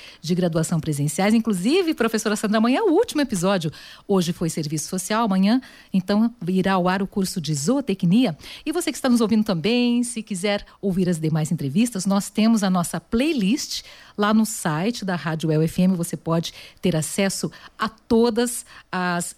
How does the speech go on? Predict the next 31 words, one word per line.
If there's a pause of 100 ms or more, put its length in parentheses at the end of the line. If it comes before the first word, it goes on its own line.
(100)
entrevistas,
conhecer
sobre
matriz
curricular,
perfil
do
profissional
formado
pela
universidade,
também
campos
de
atuação, (380)
e
também
ficamos
bem
felizes
que (380)
há
um
Q
R
Code
nesse
material,
professora
Sandra,
então,